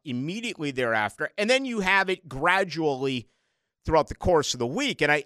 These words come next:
I think the biggest conversation piece that people have when it comes to a concussion, is there any tomfoolery involved? Can you fake your way through a concussion?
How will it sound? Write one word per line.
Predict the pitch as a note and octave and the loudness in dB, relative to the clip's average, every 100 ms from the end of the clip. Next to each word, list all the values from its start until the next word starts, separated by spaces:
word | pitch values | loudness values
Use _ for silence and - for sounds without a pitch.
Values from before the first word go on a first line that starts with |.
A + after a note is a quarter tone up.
| - | -4
I | |
think | D3+ A3+ | -2 -2
the | - | -2
biggest | C#3+ - G#3 A#3+ B3+ - | -6 -2 -2 0 -2 -2
conversation | - G3+ F#3 D3 C#3+ - F3 F3 F3 E3 B2+ | 0 2 2 -2 -4 0 2 2 -2 -4 -6
piece | - - E3+ D3 A#2+ - - _ _ _ _ _ _ | -8 -10 -6 -6 -6 -6 -8 _ _ _ _ _ _
that | D3 D#3 D3+ | 0 0 0
people | - G#3 A3 F#3+ E3+ | -10 -8 -8 -4 -4
have | C3+ E3+ G#3 F#3+ D3 B2+ A2+ - | 0 0 2 4 2 2 -2 -6
when | C#3+ | -4
it | C#3+ | -4
comes | - E3+ D#3 - | -2 -2 0 -2
to | - C#3 | -4 -4
a | B2+ | -4
concussion, | B2 A2+ E3+ D#3+ - A2 G2+ _ _ _ _ _ | -4 -6 -2 0 -2 -6 -8 _ _ _ _ _
is | G#3 G#3 | -2 0
there | A#3+ A3+ | 2 0
any | G#3 | -2
tomfoolery | - - F#3 D#3 - - C#4+ B3 A2+ E2+ D#2 _ _ _ | -6 -2 0 0 -8 -6 -6 -4 -6 -8 -16 _ _ _
involved? | G#2+ F#2 C#2+ - _ _ _ _ _ _ _ | -16 -14 -16 -16 _ _ _ _ _ _ _
Can | F3+ | -8
you | E3+ E3 | -6 -10
fake | - - A3+ B3+ _ | -12 -4 -2 -2 _
your | A3 G3+ | -8 -6
way | E3 D#3+ D3 D3 D3 C3+ _ _ _ _ _ _ | -2 0 0 -2 -6 -10 _ _ _ _ _ _
through | F#3 F#3 D3 | -2 0 0
a | |
concussion? | C3 A#2+ G#2+ G3 D3+ - | -2 -6 -12 -6 -6 -6